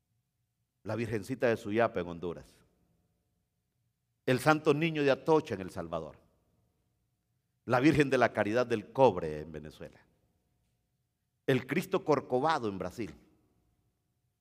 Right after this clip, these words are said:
La Virgen Inmaculada de la Concepción.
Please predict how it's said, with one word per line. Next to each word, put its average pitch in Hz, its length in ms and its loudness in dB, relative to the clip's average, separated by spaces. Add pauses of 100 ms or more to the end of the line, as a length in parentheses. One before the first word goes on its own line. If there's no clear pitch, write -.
(320)
La 123 220 4
Virgen 147 640 4 (400)
Inmaculada 131 840 4 (340)
de 104 140 0
la 107 140 2
Concepción. 107 640 -6